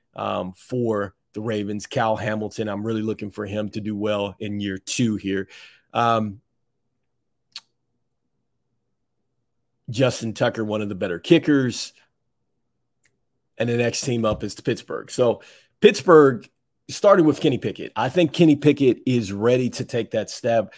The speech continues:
I just had a discussion with a Pittsburgh Steelers fan.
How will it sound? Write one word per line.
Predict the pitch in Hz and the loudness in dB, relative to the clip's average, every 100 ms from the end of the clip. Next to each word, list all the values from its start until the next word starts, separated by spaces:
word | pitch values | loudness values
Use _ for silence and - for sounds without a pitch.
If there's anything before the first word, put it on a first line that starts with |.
| - _ | -20 _
I | 113 | -2
just | 110 135 127 | 0 -2 0
had | 123 113 | 2 2
a | |
discussion | 104 104 - 123 113 117 107 98 95 | 0 -6 -2 0 0 -2 -6 -6 0
with | 117 127 - - _ - | 2 2 0 -16 _ -10
a | |
Pittsburgh | - 135 110 123 110 | -2 -2 0 -4 -4
Steelers | - 127 117 104 | -4 -4 -4 -4
fan. | - 113 110 104 | -2 -2 0 -4